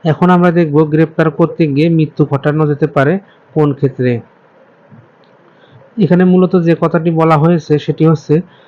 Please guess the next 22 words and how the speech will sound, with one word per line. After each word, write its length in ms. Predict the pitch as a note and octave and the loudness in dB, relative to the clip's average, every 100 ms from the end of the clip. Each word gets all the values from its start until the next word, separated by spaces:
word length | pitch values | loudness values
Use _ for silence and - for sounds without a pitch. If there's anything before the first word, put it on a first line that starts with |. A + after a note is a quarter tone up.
| _ - | _ -2
কোনো 200 | F3+ F3+ | 2 2
ব্যক্তি 500 | E3 F3 - E3 D3+ | 2 0 0 0 2
যে 100 | E3 | 2
অপরাধে 460 | E3 D#3 E3 E3 D#3+ | 2 2 0 0 2
অভিযুক্ত 680 | E3 D3+ D#3+ E3 F3 - D#3+ F#3 - _ - | 2 2 0 0 -2 0 -2 -2 -16 _ -2
তার 180 | D3+ | -2
শাস্তি 420 | D3 - D3+ - F3 | 0 -4 -4 -2 0
যদি 240 | F3 D#3 | 2 2
মৃত্যুদণ্ড 600 | D#3 D#3 E3+ D#3 E3 E3 | 2 0 -2 0 0 0
বা 160 | E3 D#3 | 0 0
যাবজ্জীবন 580 | D3 C#3+ D3+ D#3 E3 | 0 -2 -4 -2 -2
কারাদণ্ড 520 | E3+ D3+ D3 C#3+ D3 C#3+ | 0 0 0 0 0 0
হয়, 300 | C3+ D#3 G3 - - _ | 2 0 -2 -8 -20 _
তাহলে 260 | - C#3+ D3 | -2 0 0
গ্রেপ্তার 460 | C3+ D3+ - D#3+ D#3+ | 2 0 -2 -4 -2
করতে 340 | E3 D#3 D3+ | -2 -2 -2
গিয়ে 200 | C3+ D#3 | 0 0
তার 160 | D#3 D3 | 0 2
মৃত্যু 340 | D3 C3+ D#3 | 0 -2 -4
পর্যন্ত 500 | C#3+ D3 C#3+ D3 C#3+ | -2 0 0 -2 0
ঘটানো 440 | E3+ C3 C#3 C3 | 0 0 0 -2
যায়। 300 | B2+ C3 A#2+ | 0 0 -2